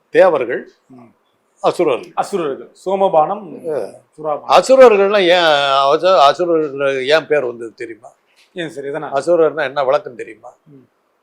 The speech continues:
Speaker 1: சுராபானம்ங்கிறது வந்து அந்த காலத்துல இருந்த சாராயம்.
Speaker 2: ம்.
Speaker 1: அதை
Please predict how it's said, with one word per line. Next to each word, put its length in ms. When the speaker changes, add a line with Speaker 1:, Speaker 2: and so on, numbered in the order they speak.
Speaker 1:
சுராபானம்ங்கிறது 800
வந்து 500
அந்த 240
காலத்துல 400
இருந்த 220
சாராயம். 460
Speaker 2:
ம். 180
Speaker 1:
அதை 320